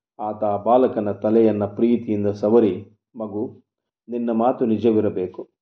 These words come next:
ಆ ದೇವರೇ ನನ್ನನ್ನು ನಿನ್ನ ಬಳಿಗೆ ಕಳುಹಿಸಿರಬೇಕು" ಎಂದು ನಗುತ್ತಾ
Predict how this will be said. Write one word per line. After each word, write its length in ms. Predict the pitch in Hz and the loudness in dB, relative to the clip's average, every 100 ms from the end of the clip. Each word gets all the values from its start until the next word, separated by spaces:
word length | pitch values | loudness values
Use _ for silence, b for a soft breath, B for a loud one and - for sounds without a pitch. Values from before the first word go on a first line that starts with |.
| _ _ _ _ | _ _ _ _
ಆ 140 | 113 113 | -6 -4
ದೇವರೇ 500 | 104 113 131 143 143 | 0 4 6 6 6
ನನ್ನನ್ನು 500 | 127 120 120 113 110 | 4 2 2 2 2
ನಿನ್ನ 260 | 107 107 | 2 0
ಬಳಿಗೆ 360 | 101 104 110 104 | 0 0 0 0
ಕಳುಹಿಸಿರಬೇಕು" 760 | 104 107 107 113 101 98 95 104 | -2 -2 0 -2 -2 -2 -4 -8
ಎಂದು 180 | 95 | -8
ನಗುತ್ತಾ 600 | 92 98 120 120 101 90 | -6 -2 0 0 -6 -8